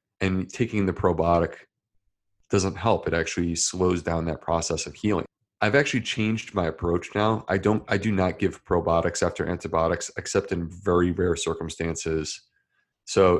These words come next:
it's extremely rare for me to do that. Most of the time what I do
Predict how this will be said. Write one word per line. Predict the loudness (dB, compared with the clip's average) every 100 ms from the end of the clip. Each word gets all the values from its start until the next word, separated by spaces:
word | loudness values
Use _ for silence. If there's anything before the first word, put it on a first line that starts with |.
| 0
it's | -6
extremely | -8 -6 -6 -4 0 2 2 2
rare | 2 0
for | 0
me | -4
to | -4
do | 0 0
that. | 0 -2 -4 -10 _ _ _ _ _ _ _
Most | 2 2 4
of | 4
the |
time | 4 2
what | 4
I | 4
do | 4 4 4 2